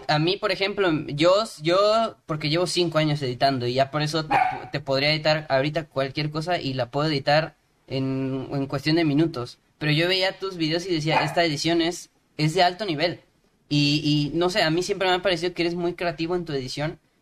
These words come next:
Te lo digo porque a día de hoy en YouTube vemos mucha gente que edita sus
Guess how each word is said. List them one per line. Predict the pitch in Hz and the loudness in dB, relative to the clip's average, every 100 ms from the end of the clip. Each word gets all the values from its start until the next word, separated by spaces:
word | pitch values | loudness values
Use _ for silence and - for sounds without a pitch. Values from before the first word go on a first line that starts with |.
| _ | _
Te | 165 | 2
lo | 170 | 4
digo | 190 233 | 2 2
porque | 196 170 - 202 - | 0 -2 0 -2 0
a | 135 | 0
día | 143 156 | 2 2
de | 156 | 2
hoy | 151 170 - - | 2 2 -4 -8
en | 135 127 | -6 -4
YouTube | 143 165 160 | -4 -4 -2
vemos | 143 147 151 | -2 -2 0
mucha | 151 151 165 | 2 0 -2
gente | 156 147 147 180 - _ _ | -4 -4 -4 -6 -8 _ _
que | - 139 135 131 131 127 | -2 2 2 2 -2 -4
edita | 143 139 165 202 | -4 -2 0 0
sus | 202 208 | 0 0